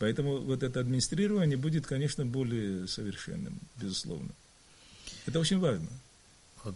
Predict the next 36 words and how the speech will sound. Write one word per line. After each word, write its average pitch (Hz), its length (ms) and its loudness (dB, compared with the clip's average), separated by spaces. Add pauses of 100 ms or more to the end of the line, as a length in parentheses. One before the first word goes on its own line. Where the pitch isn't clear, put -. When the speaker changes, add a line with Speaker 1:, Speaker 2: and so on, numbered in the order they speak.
Speaker 2:
э, 90 220 0
вы 87 140 2
знаете, 90 420 2
сам, 90 360 2
э, 85 300 2
законопроект, 85 960 0
э, 82 220 0
он, 90 320 2
э, 82 360 -2
как 87 200 -2
вы 90 120 0
говорили, 90 460 0
уже, 82 460 0
м, 76 320 0
и 85 360 0
не 80 200 0
раз 82 260 -2
пытались 78 480 -4
его 82 240 -2
ввести, 82 720 -2
и - 20 -2
сейчас 82 540 -4
вот 82 200 -4
у 87 40 -4
него 85 400 0 (340)
тоже 85 240 -2
не 87 80 0
совсем 87 400 0
такая 85 320 -2
легкая 82 400 -2
судьба, 85 480 -4
у 98 100 0
него 80 200 0
тоже 80 260 -4
есть 82 220 -2
какие-то, 78 640 -4